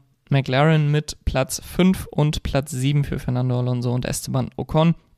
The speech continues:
Im Gegensatz dazu blieben die McLaren, die zwar beide das <laughs> Rennen beenden konnten, ähm, aber beide punktlos mit, äh, Lando Norris, ich glaube, auf Platz zwölf und Daniel Ricciardo auf Platz, äh, vierzehn oder fünfzehn. Also definitiv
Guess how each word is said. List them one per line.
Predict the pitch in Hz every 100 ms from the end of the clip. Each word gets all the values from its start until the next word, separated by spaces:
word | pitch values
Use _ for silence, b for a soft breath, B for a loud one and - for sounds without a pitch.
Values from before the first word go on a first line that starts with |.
| _ _ _ _ -
Im | 160
Gegensatz | 147 147 135 127
dazu | - 131 - 131
blieben | 131 131 135
die | 127
McLaren, | 127 127 131 139 131
die | 127
zwar | - 135
beide | 135 156 170
das | 147
<laughs> | 143
Rennen | 160
beenden | 139 147 151 139
konnten, | 135 135 - 131 B B B -
ähm, | 123 123 170 _ _ -
aber | 123 131
beide | 127 - 139 147 139
punktlos | - - 147 147 135 131 135 -
mit, | 127 120 -
äh, | - 131
Lando | 127 127
Norris, | 127 127 131 135
ich | 131
glaube, | - - 127
auf | 120
Platz | - - - -
zwölf | - - 139 139
und | - 139 131 - _ -
Daniel | 131 123 127
Ricciardo | 127 - 131 135 127 127 _ _ _ _ _ - - - _ _ -
auf | 143 -
Platz, | - 131 - -
äh, | - 117
vierzehn | - 135 - 123 113
oder | 135
fünfzehn. | - 190 185 - 135 131
Also | 131 135
definitiv | 143 - 139 139 - 143